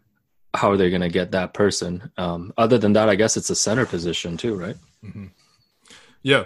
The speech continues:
Speaker 2: no, the center position, I would love to get some offense from there. I know obviously Serge gives you some offense, so if it's Serge, then I, I, you know, that's, I'm fine with that. But, uh, yeah,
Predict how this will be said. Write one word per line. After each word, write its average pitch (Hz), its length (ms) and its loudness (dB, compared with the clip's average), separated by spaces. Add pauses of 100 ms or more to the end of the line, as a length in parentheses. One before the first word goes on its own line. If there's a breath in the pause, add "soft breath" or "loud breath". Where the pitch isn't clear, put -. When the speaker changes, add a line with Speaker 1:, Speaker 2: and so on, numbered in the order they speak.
Speaker 2:
no, 135 180 0
the 120 80 -2
center 156 200 0
position, 139 480 -2 (200)
I 120 120 -6
would 120 180 -8
love 123 260 0
to 165 80 -6
get 135 200 -4
some 110 180 -6
offense 110 400 -8
from 123 220 -8
there. 123 240 -8
I 117 80 -6
know 120 180 -2
obviously 117 300 -4
Serge 110 320 -8
gives 113 140 -6
you 117 60 -12
some 117 180 -10
offense, 120 480 -8 (340)
so 98 240 -8
if 95 120 -10
it's 110 140 -8
Serge, 113 320 -6
then 107 80 -10
I, 92 300 -12
I, 92 100 -14 (200)
you 104 100 -14
know, 95 160 -14
that's, - 340 -14
I'm 95 100 -16
fine 98 220 -12
with 110 120 -12
that. - 300 -16
But, 87 200 -14
uh, 87 240 -14 (880)
yeah, 123 240 0